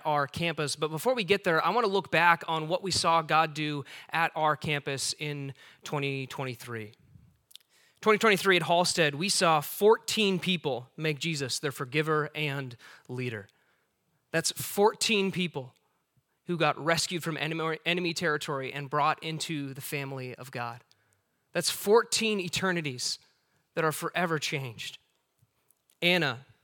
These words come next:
Josie, Jason, Leah, Renee, Joe, Karen, Michelle, Lacey, William, Aubrey, Zach, Brittany, and Elaine. That's right.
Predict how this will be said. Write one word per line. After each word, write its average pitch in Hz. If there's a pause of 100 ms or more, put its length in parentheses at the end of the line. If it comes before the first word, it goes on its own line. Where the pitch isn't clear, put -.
(140)
Josie, 147 (420)
Jason, 165 (1600)
Leah, 170 (460)
Renee, 165 (260)
Joe, 156
Karen, 175
Michelle, 143 (400)
Lacey, 165
William, 156
Aubrey, 160
Zach, 147 (100)
Brittany, 147 (520)
and 139
Elaine. 135 (1600)
That's -
right. 151